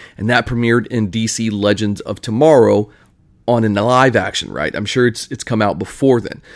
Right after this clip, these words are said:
So if it sounds familiar, then you're like, "Wait, I've, s-, I've heard this." And you're gonna get that all the time between D C and Marvel. They're gonna borrow things, make things similar.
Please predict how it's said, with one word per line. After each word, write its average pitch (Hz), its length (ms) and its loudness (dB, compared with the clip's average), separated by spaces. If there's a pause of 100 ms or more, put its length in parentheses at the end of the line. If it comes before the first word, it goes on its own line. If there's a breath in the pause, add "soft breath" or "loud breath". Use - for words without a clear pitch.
(140 loud breath)
So - 140 0
if - 80 0
it 113 100 -4
sounds 180 260 4
familiar, 147 420 4
then 123 120 2
you're 120 100 2
like, 98 220 -2
"Wait, - 320 -4
I've, - 60 -2
s-, - 180 -10 (100)
I've 147 140 -8
heard - 240 -4
this." - 300 -6 (360 soft breath)
And 139 200 2
you're 135 120 2
gonna 131 140 4
get 117 180 4
that 104 120 4
all 98 100 4
the 101 60 2
time 95 240 -2
between 101 260 -4
D 98 160 -6
C 98 180 -6
and 87 80 -4
Marvel. 90 280 -4
They're 95 100 -4
gonna 98 140 -2
borrow 95 340 2
things, 95 400 -4
make 95 220 -4
things 95 200 -6
similar. 90 440 -6